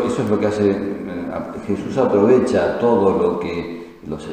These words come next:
los intereses de los seres humanos para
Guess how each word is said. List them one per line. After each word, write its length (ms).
los 160
intereses 880
de 120
los 160
seres 260
humanos 580
para 540